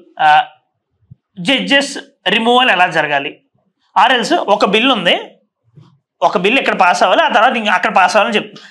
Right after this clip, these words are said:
దాని మధ్యలో జరిగే process చెప్పట్లేదు, ఎలా move అవ్వాలి, ఏ bench నుండి ఎక్కడికి వెళ్తది, ఇదేమీ ఉండదు. So ఇవన్నిటిని చేసే పవర్ article seventy-seven of three president of ఇండియాకి ఇచ్చాం మనం.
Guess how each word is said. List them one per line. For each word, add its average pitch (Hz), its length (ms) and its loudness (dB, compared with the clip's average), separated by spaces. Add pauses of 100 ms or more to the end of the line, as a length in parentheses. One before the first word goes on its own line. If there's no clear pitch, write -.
(280)
దాని 254 240 2
మధ్యలో 190 360 2
జరిగే 262 280 0
process 220 340 2
చెప్పట్లేదు, 165 400 -4 (720)
ఎలా 208 120 4 (100)
move 190 180 0
అవ్వాలి, 170 280 0 (320)
ఏ 202 40 2 (100)
bench 214 280 -2
నుండి 196 160 -2
ఎక్కడికి 190 260 -2
వెళ్తది, 160 260 -2 (100)
ఇదేమీ 220 340 0
ఉండదు. 147 220 -2 (460)
So - 60 0 (220)
ఇవన్నిటిని 254 880 0 (1000)
చేసే 294 280 2 (140)
పవర్ 220 260 2 (600)
article 254 380 -2 (120)
seventy-seven 247 680 0 (220)
of 214 80 2 (240)
three 294 240 2 (1600)
president 262 420 -2
of 233 120 -2
ఇండియాకి 190 260 -2
ఇచ్చాం 180 220 -4
మనం. 127 120 -14